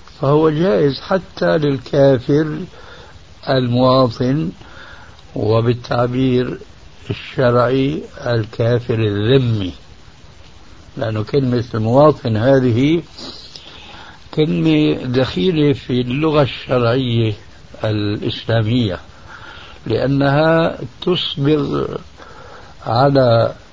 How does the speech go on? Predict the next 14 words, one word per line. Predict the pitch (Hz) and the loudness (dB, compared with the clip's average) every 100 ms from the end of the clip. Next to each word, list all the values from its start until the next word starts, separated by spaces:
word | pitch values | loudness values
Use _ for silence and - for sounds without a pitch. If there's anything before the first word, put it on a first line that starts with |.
| - | -6
الكافر | 120 113 110 110 107 104 135 143 135 113 120 123 156 - - - - - - - - | -4 0 0 0 -2 0 4 6 6 4 -2 -2 -4 -12 -20 -20 -20 -20 -20 -20 -10
والمسلم | - 127 131 131 175 - - 170 160 160 - - - - - - - | 0 2 4 2 0 -2 -2 2 2 0 -10 -14 -18 -20 -20 -20 0
صبغة | 160 160 139 135 | 2 4 6 8
واحدة، | 131 143 131 143 151 156 - - - - - - - 185 | 8 6 2 2 4 2 -2 -8 -20 -20 -20 -20 -16 -8
لا | 143 143 151 | 2 4 4
فرق | - 135 127 - | 4 2 0 -2
بين | 120 120 123 | 0 0 0
المسلم | 113 127 131 - 120 113 | 0 -2 -4 -2 -2 0
والكافر | 107 - 127 135 120 139 113 - - | -2 -2 2 2 4 2 0 -4 0
في | |
الحقوق. | 139 113 143 - 175 160 - - - - - - - - - - - - - - - - | 0 0 0 4 6 6 0 -20 -20 -20 -20 -20 -20 -20 -20 -20 -20 -20 -20 -20 -20 -6
وهذا | - 135 190 180 | 0 2 4 4
مع | 180 165 | 4 2
الأسف | 165 - - 156 | 2 2 2 0